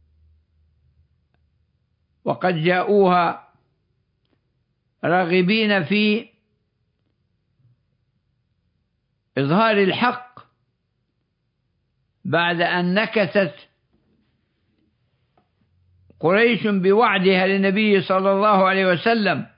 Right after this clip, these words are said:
في صلح حديبية، ومع أنها طالبت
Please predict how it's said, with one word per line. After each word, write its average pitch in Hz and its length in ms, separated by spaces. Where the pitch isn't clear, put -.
في 151 220
صلح 165 460
حديبية، 175 840
ومع 170 400
أنها 190 340
طالبت 190 720